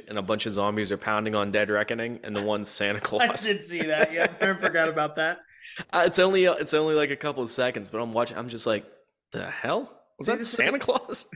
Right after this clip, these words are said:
Speaker 1: <laughs>
Speaker 2: see, this movie's a Christmas movie. It's like Die Hard and Batman Returns.
Speaker 1: Right.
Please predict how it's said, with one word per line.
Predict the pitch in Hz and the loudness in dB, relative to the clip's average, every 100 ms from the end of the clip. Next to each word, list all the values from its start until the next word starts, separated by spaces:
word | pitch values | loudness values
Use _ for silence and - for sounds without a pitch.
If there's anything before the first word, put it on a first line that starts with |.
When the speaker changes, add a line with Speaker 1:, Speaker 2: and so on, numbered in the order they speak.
| - | -20
Speaker 1:
<laughs> | - _ | -20 _
Speaker 2:
see, | 196 | -2
this | 226 233 | -2 -4
movie's | 240 240 | -6 -6
a | |
Christmas | 240 339 254 - | -4 -6 -6 -8
movie. | 139 135 | -6 -4
It's | 151 | -2
like | 180 175 | -2 0
Die | 170 175 | 0 2
Hard | 185 180 | 2 2
and | 180 | 0
Batman | 185 190 196 | -2 -2 -4
Returns. | 196 - 220 208 165 175 - _ _ 226 | -4 0 2 4 2 -6 -14 _ _ -6
Speaker 1:
Right. | 269 - | -4 -4